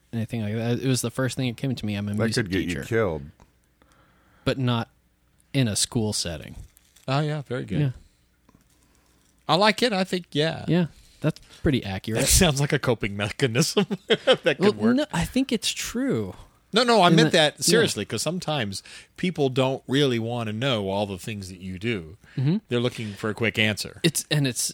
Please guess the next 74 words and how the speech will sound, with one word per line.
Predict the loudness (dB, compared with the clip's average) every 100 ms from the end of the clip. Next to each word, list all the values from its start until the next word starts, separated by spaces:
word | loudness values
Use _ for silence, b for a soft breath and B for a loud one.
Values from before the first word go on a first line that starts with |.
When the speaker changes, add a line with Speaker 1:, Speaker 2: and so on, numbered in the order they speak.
| -6
Speaker 1:
it's | -2
so | 0 2 0
much | 0 -2 -4
easier | -4 -4 -6 -6
than | -8 -6
saying, | -6 -6 -4 -2
"Well, | 0 2 2 2 2 -2 _ _ b b b b b -6
I, | -4 0
I'm | 2
a | 4
musician," | 4 2 0 -2 0 0 0 0 -4 -6
and | -4 -2
then |
they | -2
go, | -4 -4
"What | -2 -2
instrument | -2 -2 -4 -4
do | -4
you | -8
play?" | -4 -4 -2 -2
And | -2 -4
then | -4
they, | -6 -6
you | -6
have | -6
to | -6
explain | -8 -8 -8 -6 -6
that, | -4 -6 -8 -10
and | -8
then | -6 -6
they | -6 -10
go, | -10
"Wait, | -8 -4 0
Speaker 2:
<laughs> |
I | 4
know, | 4 4
Speaker 1:
so |
Speaker 2:
it's | 2 0
the |
Speaker 1:
you, | -2
Speaker 2:
same. | 0 2 2 2
Speaker 1:
you | 0
travel | -2 0 2 4 2
Speaker 2:
Yeah. | 0 -4
Speaker 1:
playing | -6 -2 -2 -2 -4
that?" | -2 -2 0
Speaker 2:
Is | 0
that | 2 2
a |
pedal | 2 0 2 4
Speaker 1:
Yeah, | 4
Speaker 2:
steel? | 6
Speaker 1:
next | 2 2
time | 2 2
I |
get | 2 0
summoned | 2 2 2 0
for | -4 -4
jury | -2 0 2
duty | 2 2 2
and | 0 0
they |
ask | -2 -4 -2
what | -2
I | -2
do, | -4 -4
I'm | -4
just | -8 -10
gonna | -10
say | -10 -10
I'm |
a | -12
music | -12 -12 -12
teacher. | -14 -14 -14 -14